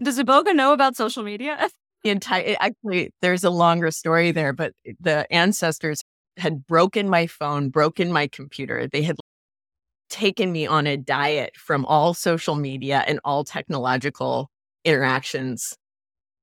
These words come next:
Speaker 2: before that ceremony and leading into it. They, my phone broke in the middle of the ceremony. It turned on, started playing Bwiti music, <laughs> and then broke.
Speaker 1: Wow.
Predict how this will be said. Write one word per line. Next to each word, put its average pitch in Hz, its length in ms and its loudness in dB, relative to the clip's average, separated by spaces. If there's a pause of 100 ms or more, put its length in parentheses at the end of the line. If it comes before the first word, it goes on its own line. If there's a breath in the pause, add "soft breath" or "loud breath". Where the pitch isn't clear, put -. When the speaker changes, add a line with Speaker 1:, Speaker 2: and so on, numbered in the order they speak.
(720)
Speaker 2:
before 160 460 2
that 139 200 0
ceremony 135 800 -4 (160)
and 160 240 2
leading 151 320 0
into 139 400 -4
it. 127 160 -2
They, 143 220 -2 (120)
my 139 220 0
phone 143 380 -2
broke 139 480 -2
in 147 160 -6
the 139 80 0
middle 143 260 0
of 131 100 -4
the 135 100 -4
ceremony. 139 500 -4
It - 180 -4 (140)
turned 170 340 2
on, 135 340 0
started 143 380 -2
playing 151 380 -2
Bwiti 143 380 0
music, 131 580 -2 (300)
<laughs> - 1160 -20
and 160 220 0
then 143 260 0 (280)
broke. - 460 -2 (840)
Speaker 1:
Wow. 151 580 0